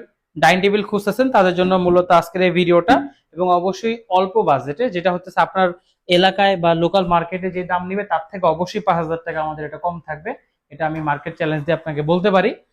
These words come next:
তো যারা চান, তারা আমাদের শোরুমে চলে আসতে পারেন। আমাদের নিজস্ব প্রোডাক্ট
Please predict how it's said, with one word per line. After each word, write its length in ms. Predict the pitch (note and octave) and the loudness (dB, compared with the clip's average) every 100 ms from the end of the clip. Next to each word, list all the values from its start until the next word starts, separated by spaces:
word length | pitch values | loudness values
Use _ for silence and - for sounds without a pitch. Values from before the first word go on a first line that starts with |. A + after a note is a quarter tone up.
| _ D#3+ | _ -2
তো 60 | |
যারা 220 | F3 G3 | 2 2
চান, 380 | G3+ A3 A#3 B3+ | 2 2 2 2
তারা 160 | G3+ F#3+ | 2 2
আমাদের 260 | F#3 F#3+ | 2 -2
শোরুমে 300 | F#3+ F#3+ F#3+ | -2 -2 0
চলে 180 | G3 G#3 | 0 0
আসতে 200 | G3+ G#3 | 0 0
পারেন। 160 | G3+ G3 | 0 0
আমাদের 300 | E3+ E3+ F3+ | -2 -4 -4
নিজস্ব 340 | F#3 F#3+ G3 | -6 -6 -6
প্রোডাক্ট 360 | F3+ F#3 A3+ | -2 2 2